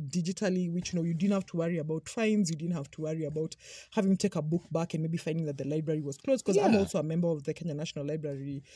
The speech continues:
Speaker 1: Services, Nairobi branch, Nairobi Central branch, and it was closed for so long. I was so worried I'd be slapped with fines, you know,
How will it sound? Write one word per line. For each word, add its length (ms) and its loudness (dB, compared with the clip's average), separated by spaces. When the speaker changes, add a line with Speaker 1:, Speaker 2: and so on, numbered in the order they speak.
Speaker 1:
Services, 840 -2
Nairobi 840 -2
branch, 540 -2
Nairobi 240 -2
Central 260 -6
branch, 340 0
and 320 -2
it 120 -4
was 160 4
closed 260 2
for 120 2
so 260 4
long. 260 6
I 60 4
was 140 4
so 120 6
worried 400 6
I'd 160 -4
be 80 -4
slapped 440 -2
with 120 0
fines, 680 4
you 80 4
know, 260 6